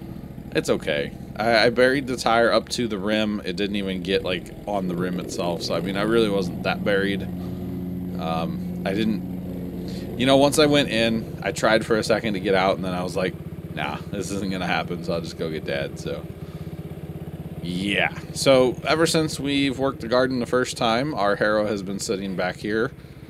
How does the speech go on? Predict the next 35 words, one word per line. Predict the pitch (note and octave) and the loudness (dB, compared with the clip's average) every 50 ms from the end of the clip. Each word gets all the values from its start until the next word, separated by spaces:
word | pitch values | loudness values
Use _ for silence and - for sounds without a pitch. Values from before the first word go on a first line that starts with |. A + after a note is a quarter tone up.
| - - - - - - | -18 -18 -18 -18 -16 -12
and | - F2 F2+ F2 F2+ F2 F2 | -6 -4 -2 -2 -2 -2 -2
we | F2+ | -4
needed | F2+ F2+ F2+ F2+ F2+ E2+ - | -4 -4 -4 -4 -4 -4 -6
to | E2+ | -4
move | D#2 F2+ F#2 F#2 F2+ | -4 -4 -2 -2 -4
it | E2 | -6
so | - - | -6 -6
we | F2+ E2+ | -8 -8
could | E2 E2 | -6 -6
cut | - F2+ E2 | -4 -4 -4
the | D#2 | -6
grass. | D2 D2 E2 D#2+ D2+ D2 - - | -4 -2 -2 -2 -2 -2 -4 -8
So | - - D#2+ D2+ D2+ C#2+ - - - - - - - - | -6 -4 -4 -4 -4 -6 -8 -12 -18 -20 -20 -20 -12 -10
had | E2+ D#2+ | -10 -6
Dad | D2+ F2 E2+ E2+ D#2+ - | -2 0 0 0 -2 -4
come | G2 F2+ | -6 -4
back | F2 F2+ F2 F2+ F2+ - - - - - - - - - - - - - - - - | -2 -2 -2 -2 -4 -8 -12 -16 -16 -16 -16 -16 -16 -16 -16 -16 -16 -16 -8 -2 0
on | A2+ A2+ A2+ | 2 2 2
the | A2+ A2+ | 4 4
little | A#2+ A#2+ A#2 G#2+ | 4 4 4 4
Power | - B2 A2+ A#2 A2+ | 2 4 4 4 2
King | - C3 B2 A#2+ | 2 0 -2 0
yet | A#2+ A#2+ A2 | 2 2 0
again. | A2 G2+ A2+ B2 C3+ C3+ | 0 0 0 0 0 0
He | B2+ A2 | -2 -4
was, | F#2 - - - - | -4 -4 -6 -6 -4
I | - - | -4 -4
think | - A#2+ C3 | -4 -6 -6
he | - D3+ | -4 -2
was | A#2+ A2 | -2 -2
still | - - A2 G2 F#2+ | 0 0 0 2 2
on | G2 G2+ F#2+ | 2 2 0
there | G2+ F#2+ | -2 -4
from | D#2+ - G2 F2 | -4 -4 -4 -4
before. | D#2 D2 - F#2+ F2+ E2 D2 - | -6 -4 -2 0 0 0 0 -2